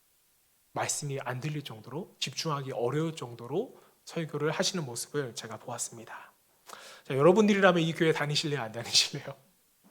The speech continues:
<laughs> 자, 그런데 왜 이 교회는 어떻게 초대형 교회로 성장할 수 있을까?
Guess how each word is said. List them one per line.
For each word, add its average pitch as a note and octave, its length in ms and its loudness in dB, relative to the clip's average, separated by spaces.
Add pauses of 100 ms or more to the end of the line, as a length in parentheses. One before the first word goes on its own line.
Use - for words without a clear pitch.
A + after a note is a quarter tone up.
(540)
<laughs> - 1600 -18
자, - 140 -6
그런데 A2 720 -2
왜 G3 200 12
이 G#3+ 260 6
교회는 D#3 720 2 (520)
어떻게 D#3+ 400 -2
초대형 A#3+ 440 2
교회로 D#3 400 2
성장할 G#3 400 2
수 C3+ 140 -6
있을까? A2+ 640 -10